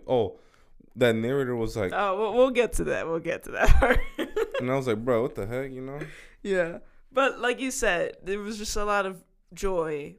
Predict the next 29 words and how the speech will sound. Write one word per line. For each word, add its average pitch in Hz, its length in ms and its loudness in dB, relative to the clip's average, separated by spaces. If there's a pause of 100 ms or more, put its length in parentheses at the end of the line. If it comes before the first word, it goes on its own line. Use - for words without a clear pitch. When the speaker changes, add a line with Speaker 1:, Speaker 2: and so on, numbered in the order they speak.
(120)
Speaker 2:
with, 160 400 -8 (160)
um, 135 360 -12
Mohan, 151 520 -12 (220)
and 165 100 -6
I 156 60 -4
think 156 220 -4
Speaker 1:
Yeah. - 180 2
Speaker 2:
throughout 170 340 -2
the, 147 320 -8 (400)
throughout 202 220 0
the 208 60 -4
whole 214 140 2
series, 196 480 0
it 165 60 -2
was 170 120 -4
just 170 160 -4
a 180 40 -4
lot 170 180 0
of, 156 180 -8
uh, 151 120 -6 (100)
anger, 175 420 -6 (580)
um, 143 560 -12 (120)
and 156 140 -14
then 156 160 -14
grief, 170 480 -6 (100)
and 147 120 -14
then 139 120 -16
now 143 140 -16
joy. - 320 -12